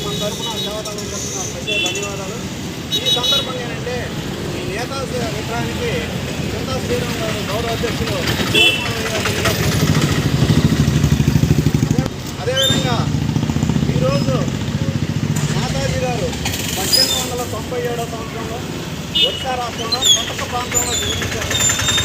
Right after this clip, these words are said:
ఆయన తండ్రి భాను గారు, తల్లి ప్రభావతి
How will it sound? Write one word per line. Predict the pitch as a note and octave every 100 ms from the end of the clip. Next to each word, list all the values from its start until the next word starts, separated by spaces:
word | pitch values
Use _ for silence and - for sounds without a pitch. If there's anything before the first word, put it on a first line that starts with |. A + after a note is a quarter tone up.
| - - - - - - - - - -
ఆయన | - - - - - - - - -
తండ్రి | - - C5 A#4+ - - - - B4 A#4+ A#4+ - -
భాను | - B4+ B4+
గారు, | B3 - - -
తల్లి | - - -
ప్రభావతి | - - - -